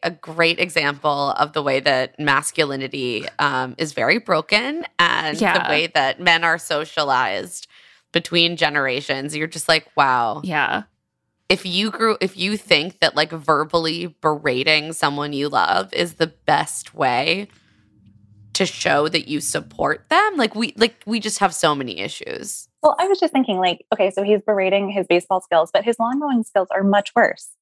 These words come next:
Speaker 3: He clipped off the entire flower
Speaker 1: They're
Speaker 3: bed.
Speaker 1: not worried about that. As long as the lawns get mowed,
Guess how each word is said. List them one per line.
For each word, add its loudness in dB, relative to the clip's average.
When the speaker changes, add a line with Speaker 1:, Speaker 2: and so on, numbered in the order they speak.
Speaker 3:
He 4
clipped 0
off 0
the 0
entire 0
flower 0
Speaker 1:
They're 4
Speaker 3:
bed. 0
Speaker 1:
not 4
worried 2
about 4
that. 2
As 0
long 4
as -4
the 4
lawns 2
get 0
mowed, 0